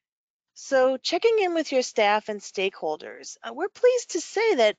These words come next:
that many of you have already been doing this throughout the, the last few months. And it's also heartwarming that many of you have been checking in on us too, which we really appreciate. And we, we want our members to be communicating with us and, and let us know how you're doing. Um,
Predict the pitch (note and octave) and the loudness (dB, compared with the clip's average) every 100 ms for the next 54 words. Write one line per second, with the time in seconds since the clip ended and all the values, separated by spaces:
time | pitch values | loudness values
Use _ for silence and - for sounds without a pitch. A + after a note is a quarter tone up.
0 | - A3+ A#3+ C4 D#4 C#4 C4+ A#3 A3 G#3 | -2 -2 0 -2 -2 -2 -2 0 0 0
1 | G3 F#3+ F#3 G3 G3 D3+ C#3+ - G3 E3 | -2 -2 -2 -2 -4 -6 -10 -10 -4 -2
2 | D#3 - D3+ - F3 E3+ D#3+ D#3+ - E3 | -2 -6 -10 -8 -4 -2 -2 -4 -8 -8
3 | D#3+ D3+ D3+ - - F3+ F#3 A#3 B3+ C#4+ | -6 -8 -10 -18 -12 -12 -6 -4 -2 -2
4 | B3+ A#3 G#3 A3 A3 G#3 G3 A3 A#3 C4 | 0 0 0 -4 -2 -4 0 0 2 2
5 | A3 G#3+ A3+ A3 A3+ A3+ A3+ A3 D#4+ D#3+ | 0 -2 -2 -2 -4 -2 0 2 0 -2
6 | - - B3+ C3 - - - A#3 G#3+ A#3+ | -10 -4 -4 -4 -12 -20 -8 -8 -6 -6
7 | A3 A3 G#3 G3 G3 G#3 - D#3 C#3 - | 2 4 4 2 0 -8 -6 -6 -6 -8
8 | F#3 F3+ G3 G3 - G3+ G#3 G3+ G#3 G#3 | -14 -12 -10 -12 -14 -16 -8 -4 -2 -2
9 | G3 F#3 F#3 F3+ - F#3 F#3+ - G3+ F#3+ | -2 -2 -4 -6 -10 -10 -12 -6 -6 -4
10 | - F#3 F3+ F3 E3 D#3+ E3 D#3+ D#3 - | -4 -4 -6 -6 -2 -2 -4 -12 -16 -20
11 | - - - E3 E3 F3 F#3 - F#3 E3+ | -20 -12 -6 -6 -2 0 0 -2 -4 -4
12 | E3+ D#3 D#3 D#3 E3 D#3 C#3 C#3+ - D#3+ | -2 -4 -4 -4 -4 -4 -6 -12 -10 -6
13 | D#3 D#3 | -8 -10